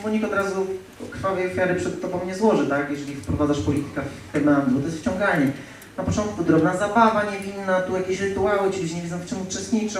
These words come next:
ale żeby być przy władzy, muszą tam w to środowisko wejść, bo chcą, bo są chciwi, bo chcą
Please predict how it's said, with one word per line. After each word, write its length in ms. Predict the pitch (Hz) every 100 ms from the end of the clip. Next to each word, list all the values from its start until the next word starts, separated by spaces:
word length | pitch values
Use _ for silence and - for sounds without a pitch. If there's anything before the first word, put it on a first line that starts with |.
| 180
ale 300 | 170 160 160
żeby 360 | 160 160 165 165
być 220 | 160 160
przy 160 | 156 156
władzy, 360 | 156 160 151
muszą 220 | 160 220 -
tam 220 | 185 180 180 170 -
w 40 | -
to 80 |
środowisko 500 | 175 175 165 165 170
wejść, 220 | 156 165 160
bo 60 |
chcą, 200 | - -
bo 80 | 170
są 280 | 151 - 151
chciwi, 300 | 151 - 156
bo 60 | 151
chcą 240 | 143 160